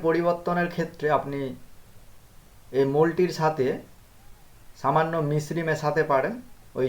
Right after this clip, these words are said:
জলে, অথবা আপনি মিশ্রি এবং কাঁচা মৌরি দুটো এই মূলের সাথে মেশাতে পারেন। তবে এগুলো না মিশিয়ে যদি আপনি শুধুমাত্র মূলটি থেঁতো করে ওই জলে দিয়ে জলটি সেবন করেন, সেক্ষেত্রে খুব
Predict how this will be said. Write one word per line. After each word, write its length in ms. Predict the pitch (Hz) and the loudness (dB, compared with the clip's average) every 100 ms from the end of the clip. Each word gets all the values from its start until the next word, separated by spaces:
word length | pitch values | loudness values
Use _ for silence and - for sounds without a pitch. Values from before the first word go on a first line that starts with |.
| 120 | 2
জলে, 240 | 123 127 190 - - - - - - - - - | 2 2 -4 -10 -20 -20 -20 -20 -20 -20 -20 0
অথবা 360 | 127 131 160 170 | 2 2 4 4
আপনি 160 | 156 165 147 | 4 0 -4
মিশ্রি 340 | 151 147 160 226 170 | -2 -4 0 2 4
এবং 160 | 143 131 117 | 4 2 0
কাঁচা 240 | 139 135 143 135 | 0 2 0 2
মৌরি 300 | 135 165 254 - - - 117 | 0 0 -6 -12 -20 -14 -8
দুটো 240 | 135 151 202 - - - - - - - - | -6 0 0 -2 -10 -20 -20 -20 -20 -20 -4
এই 140 | 135 143 | 0 2
মূলের 260 | 147 160 151 | 6 6 6
সাথে 180 | - - | 0 -2
মেশাতে 400 | 202 143 127 120 98 | -2 -2 -2 -4 -6
পারেন। 220 | 90 87 - - - - - - | -8 -10 -14 -18 -20 -20 -12 0
তবে 160 | 143 180 | 2 4
এগুলো 220 | 175 185 196 175 | 4 6 6 8
না 80 | 165 170 | 8 6
মিশিয়ে 340 | 170 - 196 196 | 2 4 4 6
যদি 140 | 160 156 | 4 6
আপনি 200 | 151 151 151 | 4 4 -4
শুধুমাত্র 420 | 147 147 156 151 156 139 | -4 0 0 0 -2 0
মূলটি 400 | 147 151 151 165 165 170 - - - | 0 0 0 0 0 -4 -14 -20 -10
থেঁতো 280 | 131 123 160 | -6 -2 -2
করে 240 | 139 120 147 | 2 4 2
ওই 100 | 135 | 2
জলে 220 | 127 127 135 | 2 4 2
দিয়ে 120 | 139 143 | 0 0
জলটি 240 | 131 127 131 | 0 0 -4
সেবন 320 | 135 131 156 139 | -2 0 0 0
করেন, 220 | 104 127 208 - - - - - - | -2 -2 -8 -14 -20 -20 -20 -20 -2
সেক্ষেত্রে 360 | 151 165 175 156 | 0 0 -4 -8
খুব 100 | - | -10